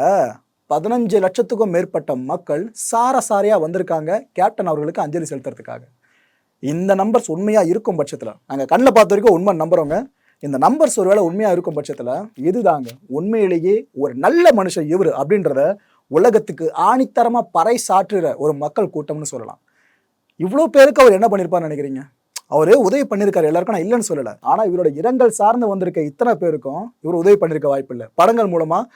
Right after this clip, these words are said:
என்டர்டெயின் பண்ணிருப்பாரு, மேக்ஸிமம் அதை சொல்ல முடியும். ஆனா, அதுக்காகவே இவ்வளவு பேர் வந்திருக்காங்கன்னா, என்ன மனுஷன் பாத்தீங்களா? ஒருத்தனோட வாழ்க்கை எப்படி வாழ்ந்து முடிச்சிருக்கா அப்படின்றத அவன் செத்ததுக்கு பிற்பாடு தெரிஞ்சுக்க முடியும்னு சொல்லுவாங்க.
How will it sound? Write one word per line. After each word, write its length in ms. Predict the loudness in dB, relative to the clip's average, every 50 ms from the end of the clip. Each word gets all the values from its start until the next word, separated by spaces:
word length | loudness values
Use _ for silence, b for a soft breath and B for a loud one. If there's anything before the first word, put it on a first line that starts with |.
| b b b
என்டர்டெயின் 420 | -6 -6 -4 -2 2 2 2 2 2
பண்ணிருப்பாரு, 380 | 0 -2 0 2 2 2 2
மேக்ஸிமம் 340 | 2 0 -2 -4 -4 -6 -6
அதை 100 | -6 -6
சொல்ல 220 | -6 -8 -8 -8 -8
முடியும். 280 | -12 -14 -16 -20 -20 _ _ _ _ _ _ _
ஆனா, 300 | -10 -8 -8 -8 -8 -6
அதுக்காகவே 500 | -8 -8 -4 4 6 6 8 8 6 4
இவ்வளவு 220 | 6 4 4 4
பேர் 140 | 4 4 4
வந்திருக்காங்கன்னா, 760 | 4 4 2 2 4 4 4 4 2 2 2 2 2 0 -4 -10 _ _ _ _
என்ன 280 | -14 -8 -6 -6 -6
மனுஷன் 300 | -6 -6 -10 -10 -10 -10
பாத்தீங்களா? 400 | -10 -10 -12 -14 -14 -14 -16 -16 -20 _ _ _ _ _ _ _ _ _ _ _ _
ஒருத்தனோட 580 | 2 2 2 2 4 2 4 4 6 6 6 6
வாழ்க்கை 360 | 6 6 6 4 2 0 0
எப்படி 280 | 0 0 0 0 0 2
வாழ்ந்து 280 | 2 2 0 0 -2
முடிச்சிருக்கா 420 | -4 -6 -6 -2 -2 -4 0 0 -2
அப்படின்றத 580 | -2 -2 -4 -4 -4 -4 -2 -2 0 0 -2
அவன் 220 | -2 -4 -6 -6 -4 -4
செத்ததுக்கு 360 | -4 0 0 0 0 0 -2
பிற்பாடு 440 | -2 -4 0 2 2 2 2 0 -4
தெரிஞ்சுக்க 260 | -4 -4 -4 -4 -4 -4 -4
முடியும்னு 100 | -8 -8
சொல்லுவாங்க. 460 | -10 -12 -12 -12 -12 -12 -14 -18